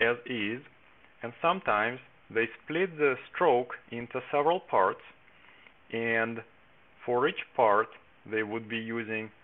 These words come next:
the polytropic process with a specially carefully chosen value of nu. And we are going to do exactly just that for our situation. So let's go back to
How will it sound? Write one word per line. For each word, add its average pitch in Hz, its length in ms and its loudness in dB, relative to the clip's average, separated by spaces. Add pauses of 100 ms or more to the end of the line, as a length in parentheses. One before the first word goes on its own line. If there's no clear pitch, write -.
(280)
the 95 260 2 (120)
polytropic 113 600 0
process 127 540 2 (380)
with 117 160 -4
a 131 80 0 (160)
specially 117 580 -2 (340)
carefully 101 420 -4 (160)
chosen 92 440 -2 (160)
value 90 360 0
of 98 80 -4 (120)
nu. 120 300 -4 (1040)
And 180 200 -6
we 185 80 2
are 170 120 2
going 143 400 2
to 131 80 -4
do 123 140 -4
exactly 143 640 0
just 117 320 -2 (120)
that 101 340 6 (680)
for 139 280 4
our 101 500 2 (420)
situation. 113 720 -6 (1900)
So 110 180 -2
let's 131 240 -2
go 117 160 -2
back 110 300 -4
to - 80 -14